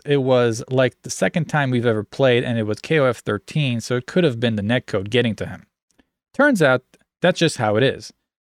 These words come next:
When lobbies with more players started happening, he still kept getting salty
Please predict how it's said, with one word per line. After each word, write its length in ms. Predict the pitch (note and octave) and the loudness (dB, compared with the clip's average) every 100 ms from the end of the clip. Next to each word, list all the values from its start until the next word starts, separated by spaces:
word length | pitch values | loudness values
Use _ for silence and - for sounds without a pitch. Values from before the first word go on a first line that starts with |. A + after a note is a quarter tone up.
| _ _ _ | _ _ _
When 140 | C3+ | -2
lobbies 520 | C3+ F3+ A3+ A3 G3+ E3+ | 2 4 4 2 0 0
with 260 | B2+ B2+ | 0 0
more 260 | A2+ C3+ F#3+ | 0 2 0
players 460 | F#3+ D#3 C#3 A#2 - | 0 0 0 0 0
started 300 | A#2 G#2+ G#2 | 0 0 0
happening, 440 | D#3+ D3+ F#2+ G#2 | 0 -2 -6 -8
he 160 | - D#3+ | -4 -4
still 360 | - G#3 A#3+ | -2 0 0
kept 420 | - - C#3 - - | 0 -2 -2 -2 -8
getting 260 | - A2 G#2 | -4 -2 -4
salty 640 | - D3+ D#3+ - D#3+ D#3 | -2 0 0 -2 -2 -4